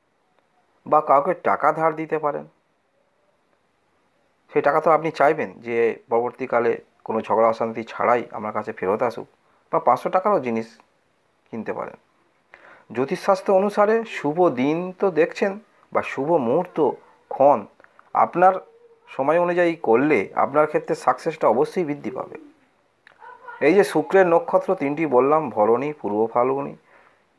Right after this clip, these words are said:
পূর্বষাঢ়া, এই নক্ষত্রের যারা জাতক জাতিকা আছেন, আপনারা চন্দ্রের নক্ষত্র রোহিণী, হস্তা, শোভনা কোনো শুভ কাজ করবেন না।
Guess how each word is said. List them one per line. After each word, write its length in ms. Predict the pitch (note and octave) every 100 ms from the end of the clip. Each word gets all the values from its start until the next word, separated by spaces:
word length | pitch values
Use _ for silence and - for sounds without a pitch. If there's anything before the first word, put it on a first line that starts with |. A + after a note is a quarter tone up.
| -
পূর্বষাঢ়া, 640 | G2+ G#2 B2 C3 C#3 D#3 - _ _ _ -
এই 140 | C3+
নক্ষত্রের 520 | D#3+ D#3+ F#3 F#3 F#3
যারা 260 | D3+ D3 D#3+
জাতক 280 | B2 G#2 B2+
জাতিকা 440 | C#3+ C#3+ D3+ A2+
আছেন, 280 | A2 - D#3 - _ _ _ _ - _ _ _ _ _ _ _ _ _
আপনারা 400 | - F3 F3 F3+
চন্দ্রের 460 | F3+ D3+ C3 D3+ F3
নক্ষত্র 480 | F3+ F3+ F#3 - F3+
রোহিণী, 380 | A#2+ C#3 E3 D#3+
হস্তা, 380 | B2+ B2 D#3
শোভনা 440 | C#3+ A#2+ B2+ D#3+ E3+
কোনো 240 | E3+ C#3+
শুভ 260 | - D3 D#3
কাজ 240 | D#3 C#3+
করবেন 320 | - C3 B2
না। 180 | F#2+ -